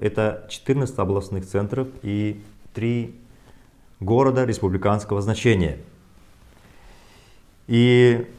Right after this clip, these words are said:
собственно, это механизм, каким образом улучшить жизнь всех граждан страны,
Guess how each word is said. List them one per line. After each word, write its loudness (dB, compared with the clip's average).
собственно, 2
это 4
механизм, 2
каким -4
образом 0
улучшить 0
жизнь 0
всех 4
граждан 2
страны, -4